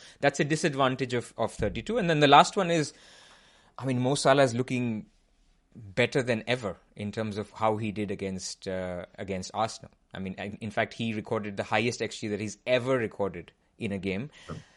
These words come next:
Speaker 1: So it feels wrong not going for Salah against, um, you know, he's got two away games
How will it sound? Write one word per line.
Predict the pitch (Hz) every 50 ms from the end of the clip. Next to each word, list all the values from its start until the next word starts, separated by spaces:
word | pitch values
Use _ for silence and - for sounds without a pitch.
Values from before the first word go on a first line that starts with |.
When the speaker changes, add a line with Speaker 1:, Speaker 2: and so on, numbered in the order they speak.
| _ _ _ _ _
Speaker 1:
So | - - - - - 127 131 127 131 131 - - -
it | - 117 -
feels | - - 139 139 143 135 123 117
wrong | 113 120 135 196 196 117 - _ -
not | 110 117 117 113 110
going | 117 123 123 123
for | - - 127 117 113 110 107
Salah | - - 113 107 107 113 113 113
against, | 107 101 107 107 104 104 - - - - - - - - - _ - 107
um, | 101 98 95 95 95 95 90 90 90 -
you | 113 117
know, | 113 -
he's | - 123 147 131
got | - 160 156 -
two | - - 190 190
away | 160 160 160 147
games | 139 113 101 131 190 - -